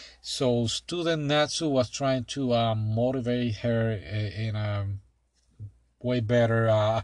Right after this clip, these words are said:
scenario, not to be depressed, not to be, uh, sad. So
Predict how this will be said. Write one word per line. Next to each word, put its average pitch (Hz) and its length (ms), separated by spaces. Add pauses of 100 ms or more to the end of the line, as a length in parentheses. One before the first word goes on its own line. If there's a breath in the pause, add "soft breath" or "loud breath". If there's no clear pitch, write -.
scenario, 104 880 (460 loud breath)
not 120 240
to 120 100
be 123 120
depressed, 110 540
not 104 220
to - 80
be, 104 240
uh, 95 100
sad. 123 540
So 98 420